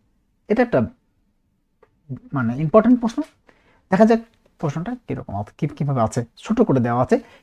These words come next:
হিন্দু বিবাহ ধর্মীয় সামাজিক বন্ধন, এটি কোনো বাণিজ্যিক বা আইন চুক্তি নয়। বিবাহের উদ্দেশ্য ধর্ম, আধ্যাত্মিক ও পরিবার ও সন্তান জন্ম।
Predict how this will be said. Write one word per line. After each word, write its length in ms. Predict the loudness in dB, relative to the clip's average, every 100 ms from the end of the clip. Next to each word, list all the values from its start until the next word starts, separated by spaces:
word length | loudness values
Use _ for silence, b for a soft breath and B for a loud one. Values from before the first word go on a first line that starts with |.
| 8
হিন্দু 220 | 8 10
বিবাহ 260 | 8 8 6
ধর্মীয় 340 | 4 2 0
সামাজিক 440 | -2 -2 0 -2 -2
বন্ধন, 360 | -2 -2 -6 -8 _ _ _ _ _ _
এটি 260 | -2 0 -2 _ _ -4
কোনো 160 | -4 -2
বাণিজ্যিক 460 | 0 2 2 2 -4 _
বা 100 | -4
আইন 200 | -2 -4
চুক্তি 260 | -6 -6 -4
নয়। 240 | -2 -4 -10 _ _ _ _ _ _ b b b
বিবাহের 280 | 8 10 12
উদ্দেশ্য 260 | 10 8 4
ধর্ম, 360 | 6 6 6
আধ্যাত্মিক 560 | 6 0 0 0 0 -4
ও 40 |
পরিবার 400 | 0 4 6 4
ও 20 |
সন্তান 560 | 0 -2 -4 -2 -4 -6 _ -8
জন্ম। 360 | -6 -4 -4